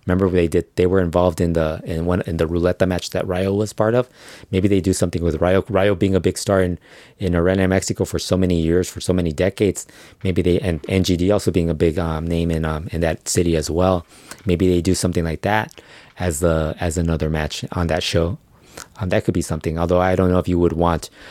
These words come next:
I don't know, maybe you do Rayo teaming up with, like, past win-, some of the winners of the, of the Ruleta. Maybe he teams up with Psycho and, um, and Blue Demon Junior versus N G D, or not, not even, um,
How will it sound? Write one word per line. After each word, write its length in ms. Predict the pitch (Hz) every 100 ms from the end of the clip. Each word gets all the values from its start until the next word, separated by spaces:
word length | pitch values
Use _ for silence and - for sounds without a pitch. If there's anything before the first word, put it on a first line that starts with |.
| - -
I 80 |
don't 120 | 98 107
know, 100 | 101
maybe 240 | 113 135
you 80 | 147
do 140 | 139
Rayo 280 | 113 104 113
teaming 280 | 107 113 101
up 100 | 98
with, 160 | 92 92
like, 220 | 85 - _ _
past 540 | - 95 98 - -
win-, 300 | 92 90 101 - - - -
some 180 | - 107
of 60 |
the 80 | 98
winners 380 | 90 98 95 80
of 140 | 82
the, 400 | 82 78 78 76 - _ _ _
of 120 | 90
the 100 | 90
Ruleta. 440 | 85 87 87 - 87
Maybe 240 | 90 95
he 100 | 87
teams 240 | - 92
up 100 | 87
with 160 | 82 78
Psycho 520 | - 92 98 101 90
and, 180 | 82 80
um, 480 | 76 76 73 71 73 _ _ _ _ _ - -
and 140 | 95
Blue 120 | 101
Demon 280 | 101 95 82
Junior 280 | 87 95 82
versus 320 | 82 - 78
N 120 | 80
G 80 | 78
D, 100 | 80
or 120 | 113
not, 240 | 151 131 - - -
not 120 | 117
even, 220 | 127 110
um, 320 | 92 85 80